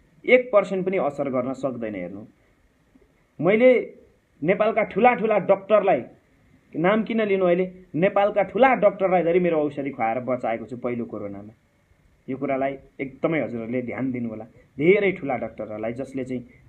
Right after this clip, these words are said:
अम, ठुला ठुला अपरेसनहरू गर्छन्, त्यस्ता डक्टरहरूलाई पनि मैले मेरो औषधि दिएर बचाएको छु। त्यो भएको कारणले गर्दाखेरि हजुरहरूले यसलाई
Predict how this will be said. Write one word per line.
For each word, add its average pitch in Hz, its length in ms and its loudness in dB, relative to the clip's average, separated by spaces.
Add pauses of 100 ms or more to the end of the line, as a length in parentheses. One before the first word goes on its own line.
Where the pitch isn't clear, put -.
(140)
अम, 110 1080 -10 (100)
ठुला 160 200 2
ठुला 139 220 -4
अपरेसनहरू 123 500 -8
गर्छन्, 107 340 -8
त्यस्ता 127 300 -8
डक्टरहरूलाई 104 500 -10
पनि 117 140 -8
मैले 110 200 -10
मेरो 131 340 -4 (200)
औषधि 185 400 4
दिएर 151 240 2
बचाएको 113 480 -4
छु। - 140 -20 (580)
त्यो 214 100 6
भएको 160 120 4
कारणले 165 300 0
गर्दाखेरि 151 540 0 (340)
हजुरहरूले 156 640 0 (160)
यसलाई 170 480 2